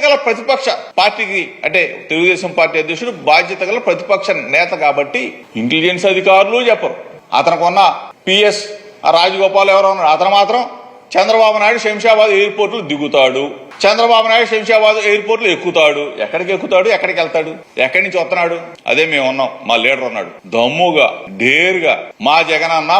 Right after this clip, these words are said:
మా జగన్మోహన్ రెడ్డి గారు, మా ముఖ్యమంత్రి గారు లండన్ వెళ్తా ఉన్నాడు, పలానా టైంకి పలానా గన్నవరం ఎయిర్‌పోర్ట్ నుంచి బయలుదేరుతా ఉన్నాడు, లండన్ లో దిగుతా ఉన్నాడు, పలానా టైంకి లండన్ లో బయలుదేరుతా ఉన్నాడు, పలానా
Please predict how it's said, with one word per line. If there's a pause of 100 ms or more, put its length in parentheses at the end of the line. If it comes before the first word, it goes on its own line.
మా (120)
జగన్మోహన్
రెడ్డి
గారు,
మా (100)
ముఖ్యమంత్రి
గారు (560)
లండన్ (340)
వెళ్తా (120)
ఉన్నాడు, (240)
పలానా (140)
టైంకి (240)
పలానా (140)
గన్నవరం
ఎయిర్‌పోర్ట్
నుంచి (100)
బయలుదేరుతా
ఉన్నాడు, (160)
లండన్
లో
దిగుతా
ఉన్నాడు, (340)
పలానా (160)
టైంకి (100)
లండన్
లో
బయలుదేరుతా
ఉన్నాడు, (140)
పలానా